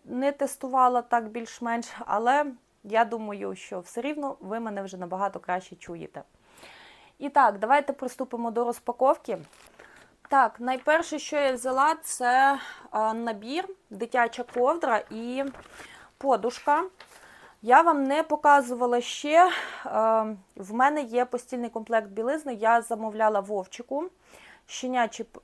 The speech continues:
не щенячий патруль, а пес-патрон. І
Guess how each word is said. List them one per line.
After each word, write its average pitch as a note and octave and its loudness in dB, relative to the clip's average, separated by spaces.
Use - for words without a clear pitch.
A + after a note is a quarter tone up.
не A3+ -6
щенячий B3 -8
патруль, C#4 -4
а G3 0
пес-патрон. A#3 0
І A3+ -4